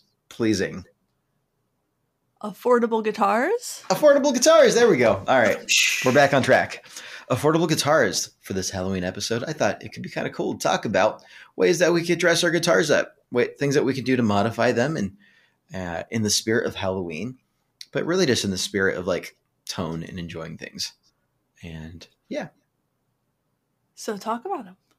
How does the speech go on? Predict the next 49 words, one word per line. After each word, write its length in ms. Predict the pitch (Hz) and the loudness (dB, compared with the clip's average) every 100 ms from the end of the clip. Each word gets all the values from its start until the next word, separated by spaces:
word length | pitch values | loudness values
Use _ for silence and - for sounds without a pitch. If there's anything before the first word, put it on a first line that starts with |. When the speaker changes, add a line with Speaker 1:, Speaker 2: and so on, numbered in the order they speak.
| _ | _
Speaker 2:
Talk 260 | - 349 320 | -4 -4 -4
about 400 | 359 - 339 349 | -12 -6 -6 -6
it. 80 | - - | -10 -16
Talk 160 | 294 - | -16 -16
about 320 | 311 - 320 | -12 -4 -2
it. 40 | 302 | 2
Speaker 1:
So 180 | 151 | 4
the 100 | 127 | 4
Speaker 2:
Talk 80 | 135 | 4
Speaker 1:
genesis 460 | 139 180 185 165 - | 4 4 4 4 2
of 100 | 117 | 4
this 180 | 113 117 | 4 4
idea 460 | 95 92 87 87 - | 2 2 2 0 0
is 280 | 110 107 98 | 2 2 2
I 140 | 110 | 0
saw 380 | 113 127 123 120 - - | 2 4 6 6 4 2
an 140 | 117 | 4
article, 580 | 98 98 95 87 90 - _ _ _ _ _ _ _ - - | 4 2 -2 -4 -6 -8 _ _ _ _ _ _ _ -20 -6
uh, 220 | 104 95 - | -2 0 0
about 300 | 107 104 - | 2 2 2
the 60 | |
guitar 260 | 104 101 107 | -2 -2 -2
player 220 | 104 104 | 2 2
from 160 | 98 101 | 2 -2
<laughs> 20 | |
Genesis 880 | 101 131 127 - - 143 - - - - - - | 0 0 2 2 2 0 0 -2 -2 -6 -16 -6
playing 320 | - 127 113 | 2 2 2
Bullet 300 | 104 123 151 | 2 4 4
Strats 420 | - - 120 107 - | 2 2 2 2 2
on 120 | 104 | 0
stage. 640 | 98 - 101 65 76 - - _ _ _ | 0 -2 -2 -2 -6 -10 -12 _ _ _
Speaker 2:
What's 160 | 254 254 | -8 -6
the 80 | |
guitar 260 | 294 294 277 | -6 -2 -2
Speaker 1:
Uh, 40 | 254 | 0
Speaker 2:
player 180 | 254 | -2
from 140 | 240 220 | -2 -4
Genesis's 520 | 202 240 220 190 185 | -4 -6 -8 -12 -10
name? 340 | 180 185 185 190 _ _ _ _ _ - - _ | -10 -8 -10 -12 _ _ _ _ _ -16 -16 _
Speaker 1:
Uh, 300 | 90 90 90 | -4 0 0
I 100 | - | 0
don't 100 | 104 | -2
remember 240 | 117 123 123 | -2 0 2
off 100 | 120 | 2
the 60 | |
top 80 | 131 | 0
of 60 | 92 | -2
my 60 | |
head. 280 | 113 113 87 | 0 0 -2